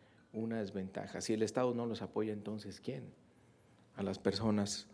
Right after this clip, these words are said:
con discapacidad. ¿O cómo no tener la audacia de plantear ya en la Constitución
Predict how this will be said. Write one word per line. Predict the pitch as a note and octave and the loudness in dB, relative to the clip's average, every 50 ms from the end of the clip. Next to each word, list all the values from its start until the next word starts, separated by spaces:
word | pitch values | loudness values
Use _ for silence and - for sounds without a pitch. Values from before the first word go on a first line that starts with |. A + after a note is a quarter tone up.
| - - - - - - - - - | -20 -20 -20 -20 -20 -20 -20 -16 -2
con | - G2+ G2 | 2 2 2
discapacidad. | F#2+ F#2+ - - - - - E3+ - - - - - - - - _ - - - - - - - - - - - _ _ _ _ _ | 2 2 0 -2 -4 -4 -4 -6 -8 -8 -8 -10 -12 -14 -16 -20 _ -20 -20 -20 -20 -20 -20 -20 -20 -20 -20 -20 _ _ _ _ _
¿O | - C3+ C3 | 4 4 6
cómo | - - F#3+ F#3 G3 F#3+ | 8 8 8 10 10 8
no | E3 D#3 D#3+ E3 E3 | 8 6 4 2 0
tener | - C3+ C3 C#3+ D3+ D3 D3 | -2 -2 -2 0 0 2 2
la | B2+ | 0
audacia | A2 G2+ G2 G#2 B2 B2+ A2 G2+ - - F#2+ E2+ - - - - - - - - _ _ _ _ - _ - _ _ _ - _ _ | 0 0 -2 -2 -2 -2 -4 -4 -4 -4 -4 -4 -4 -8 -14 -20 -20 -20 -20 -20 _ _ _ _ -20 _ -20 _ _ _ -20 _ _
de | - A#2+ | -2 -2
plantear | - - A#2+ A2 G#2+ - - E3+ D3+ - | 2 4 4 4 4 8 10 10 10 10
ya | - B2 D3 C3 C#3+ D3+ | 8 8 8 8 8 4
en | B2+ A2 | 2 0
la | G2 F#2+ | -2 -6
Constitución | - - G2 - - G#2 - - F2+ - - - E2 E2 E2 | -8 -12 -14 -12 -12 -14 -14 -12 -14 -14 -12 -12 -12 -12 -12